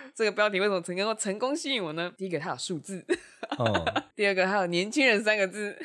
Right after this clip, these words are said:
Speaker 1: <laughs> 第三个，牛仔裤不见了吗？<laughs> 真的很好奇，就点进去了。其实，其实底下的学生还是蛮多人都说他们有穿，而且很多人都是俊男美女还是有在穿啊。
Speaker 2: 嗯，但是已经不是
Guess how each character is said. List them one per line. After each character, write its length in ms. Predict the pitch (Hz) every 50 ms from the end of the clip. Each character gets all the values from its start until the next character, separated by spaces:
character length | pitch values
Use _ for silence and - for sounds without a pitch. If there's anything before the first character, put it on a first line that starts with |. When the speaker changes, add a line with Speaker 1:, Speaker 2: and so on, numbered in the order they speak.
| - 240 - - - - - 185
Speaker 1:
<laughs> 500 | 190 - - - - 254 - - 226 -
第 100 | 269 277
三 180 | 285 285 277
个， 140 | 262 220 - -
牛 240 | - 196 220 294 370
仔 200 | 381 370 254 220 -
裤 360 | - 311 359 330 277 214 202 - _ _ -
不 120 | - 226
见 320 | 269 - - 381 392 359 330
了 120 | 311 302
吗？ 240 | 302 302 311 311 330 427
<laughs> 60 | 370 330 285 - - - - _ _ -
真 100 | - 240
的 120 | 240 202
很 120 | 202 170 135
好 260 | 135 - 202 165 139 131
奇， 180 | - - 131
就 80 | 117 135 143
点 200 | 156 - - -
进 160 | - 127 117
去 240 | 131 - - 120 -
了。 80 | -
其 120 | - 196 247
实， 180 | 277 240 240 -
其 160 | - - 254
实 80 | 302
底 200 | 330 - 262 220
下 200 | 202 - 269 269
的 80 | 247 220
学 220 | 220 - 220 190
生 180 | 190 208 220 214
还 80 | 202 185
是 120 | 190 208
蛮 200 | 202 175 156 156
多 120 | 165 175
人 100 | 165 151
都 100 | 151 156
说 160 | 165 170 175 165
他 120 | 170 170
们 120 | 160 151
有 140 | 139 123 -
穿， 240 | - - - 131 131
而 100 | - 175
且 140 | 196 214 202
很 140 | 175 143 139
多 160 | 156 170 165
人 80 | 147
都 100 | 139 151
是 400 | 160 170 175 170 156 147 127 - _ -
俊 180 | - 214 190
男 160 | 165 151 143
美 100 | 143 143
女 80 | 143 143
还 160 | 139 127 131
是 120 | 139 175 185
有 100 | 143 131
在 140 | 135 135
穿 280 | 123 - - 135 127 113
啊。 120 | 98 87 85
Speaker 2:
嗯， 80 | - - _
但 160 | - 190 190 185
是 140 | 196 190
已 20 | 139
经 220 | 98 113 135 139
不 100 | - 110
是 480 | 101 104 123 123 117 110 101 92 -